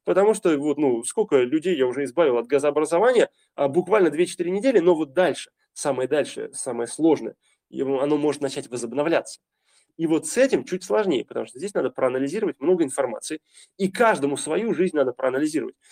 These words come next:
А, ни один доктор за вас всю свою жизнь не проанализирует. Поэтому надо выбрать те важные моменты, мы это, кстати, подробно разбираем на гастрогруппе, на которые надо смотреть. Поэтому, а,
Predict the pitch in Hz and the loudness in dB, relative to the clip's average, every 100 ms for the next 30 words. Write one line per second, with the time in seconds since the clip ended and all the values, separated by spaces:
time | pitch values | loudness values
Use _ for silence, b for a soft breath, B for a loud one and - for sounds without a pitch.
0 | b - 123 156 190 202 147 220 190 139 | b -6 0 2 2 2 4 2 2 -2
1 | 143 165 - - 170 156 170 156 151 147 | 0 -2 -4 -8 -4 -2 -2 -4 -4 -2
2 | 160 180 151 - - 147 151 - _ _ | 0 0 -2 -4 -2 0 0 -4 _ _
3 | _ 160 214 151 117 214 160 131 - - | _ 2 4 4 4 2 2 2 -2 0
4 | 214 135 180 160 135 127 151 254 254 - | 2 4 2 2 0 0 0 0 -4 -12
5 | _ _ 165 - - 143 - 170 147 127 | _ _ 0 0 -4 -4 -2 -2 0 -2
6 | 127 143 127 123 127 143 127 - _ _ | 0 0 0 -2 -6 -6 -10 -10 _ _
7 | _ - 175 175 156 233 220 139 170 165 | _ 0 2 2 0 2 2 4 2 0
8 | - 151 151 131 - _ _ _ _ _ | -4 -4 0 -2 -4 _ _ _ _ _
9 | _ _ 175 165 117 110 - _ - 117 | _ _ 2 2 0 -8 -14 _ -12 -6
10 | 110 107 113 - | -4 -4 -6 -10